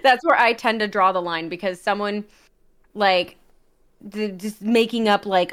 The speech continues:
a list of bullshit and then just going, "Oh, that's what this means." No, it, stop.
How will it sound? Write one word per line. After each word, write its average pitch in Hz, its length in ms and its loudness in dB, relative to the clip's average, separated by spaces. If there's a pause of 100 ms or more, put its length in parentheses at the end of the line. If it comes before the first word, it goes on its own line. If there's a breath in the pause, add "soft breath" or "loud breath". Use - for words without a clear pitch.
a 190 80 -2
list - 640 -6
of 170 240 -8
bullshit - 480 -6 (180)
and 185 140 -2
then 170 100 -2
just 170 160 -6
going, 165 320 -2
"Oh, 165 320 -2 (340)
that's 175 280 -4
what 180 180 -10
this 185 280 -8
means." 147 420 -12
No, 262 240 0
it, 254 200 -4 (1120)
stop. 262 420 2